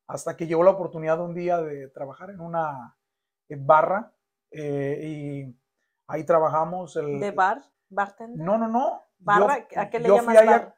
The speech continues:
Speaker 1: yo fui ahí a acompañar a una persona y, este, el dueño de la barra me preguntó que si me gustaba la música y le dije, "Pues, sí".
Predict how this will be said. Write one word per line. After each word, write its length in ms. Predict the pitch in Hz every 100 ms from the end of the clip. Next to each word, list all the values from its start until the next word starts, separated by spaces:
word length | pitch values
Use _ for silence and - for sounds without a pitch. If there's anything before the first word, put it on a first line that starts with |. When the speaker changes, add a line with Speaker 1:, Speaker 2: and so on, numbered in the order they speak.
| -
Speaker 1:
yo 200 | 156 185
fui 140 | 214
ahí 80 | 220
a 20 |
acompañar 480 | 214 226 180 175 190
a 40 |
una 220 | 214 214
persona 500 | - 147 180 190 226 -
y, 220 | 160 160
este, 680 | 151 - 156 143 135 127 127 _ _ _ _ _ _ _
el 720 | 147 151 147 147 139 139 139
dueño 300 | 139 160 190
de 80 | 185
la 80 | 151
barra 460 | 143 160 185 208 180
me 160 | 156
preguntó 440 | 147 151 139 139 _
que 120 | 170
si 100 | 175
me 80 | 160
gustaba 320 | 143 156 165
la 80 | 151
música 460 | 156 147 180 190
y 40 | 165
le 80 |
dije, 300 | 147 147 160 _ _ _ _
"Pues, 140 | _
sí". 260 | 214 349